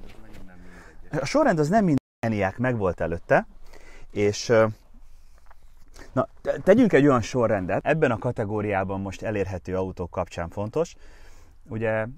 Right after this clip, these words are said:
Speaker 2: van az I D három a Volkswagen-től. Az I D három az a belépő szint az elektromosság világában, ebben a méretkategóriában. Az I D három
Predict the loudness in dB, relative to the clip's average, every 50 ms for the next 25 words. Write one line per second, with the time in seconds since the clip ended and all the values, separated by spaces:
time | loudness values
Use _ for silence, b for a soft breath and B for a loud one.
0 | -16 -20 -16 -8 -6 -4 -2 -2 -2 -2 -2 -2 -2 -2 -4 -4 -2 -2 -2 -4
1 | -4 -8 -8 -8 -8 -8 -8 -8 -10 -10 -10 -10 -10 -12 -14 -14 -14 -12 -10 -6
2 | -6 -6 -4 -4 -4 -2 -2 -2 -2 0 -2 -4 -6 -8 -10 b b b b b
3 | b -20 -20 -20 -20 -20 -16 -12 -6 -4 -4 -2 0 0 0 2 0 -2 -4 -6
4 | -8 -8 -6 -6 -6 -6 -8 -12 -16 -20 -20 -20 -20 -16 -12 -8 -8 -6 -6 -6
5 | -6 -6 -4 -4 -4 -4 -4 -6 -6 -8 -8 -8 -8 -8 -8 -6 -6 -6 -6 -6
6 | -6 -6 -4 -4 -4 -4 -6 -6 -8 -6 -6 -6 -6 -6 -6 -6 -6 -6 -8 -8
7 | -8 -10 -10 -10 -10 -10 -10 -8 -8 -8 -8 -6 -6 -6 -6 -6 -8 -8 -6 -6
8 | -6 -4 -2 -2 -2 0 0 0 0 0 -2 -4